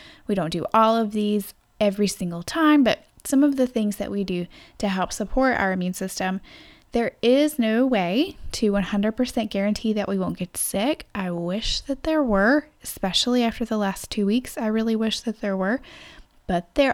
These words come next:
are a few things we can do to support our body's own defense and hopefully reduce the chance of getting sick,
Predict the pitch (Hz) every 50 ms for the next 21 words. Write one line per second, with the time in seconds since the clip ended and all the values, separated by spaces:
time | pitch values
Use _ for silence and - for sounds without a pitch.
0 | - - 302 330 339 320 294 285 294 - 254 240 - - 233 262 302 - - 240
1 | 214 214 - - 208 - - 247 220 196 185 180 180 - 185 - - 202 - -
2 | 208 202 208 240 262 262 247 208 202 196 202 202 - - 196 208 226 269 320 302
3 | - 214 190 185 - - - - - - - - - - _ - 220 196 190 -
4 | - 330 415 415 - - 277 247 220 208 202 202 202 190 180 - 202 202 240 254
5 | - - 320 - - 240 202 190 175 - - - 196 185 - 202 226 262 254 233
6 | - - - - - - - - -